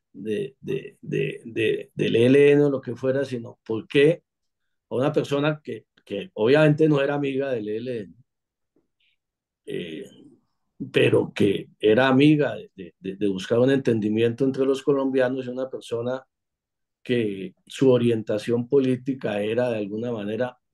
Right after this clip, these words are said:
básicamente lo que era, era un socialdemócrata de esa época,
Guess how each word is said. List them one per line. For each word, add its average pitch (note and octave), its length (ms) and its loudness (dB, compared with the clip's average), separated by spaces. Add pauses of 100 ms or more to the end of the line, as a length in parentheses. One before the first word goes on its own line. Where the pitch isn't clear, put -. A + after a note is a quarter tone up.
(140)
básicamente A2 840 -4
lo B2 160 4
que G#2+ 200 2
era, A2+ 120 2
era A#2+ 320 -2
un A#2+ 80 -6
socialdemócrata G#2+ 1040 -4 (680)
de G2+ 180 0
esa A#2 280 2
época, A2+ 560 -8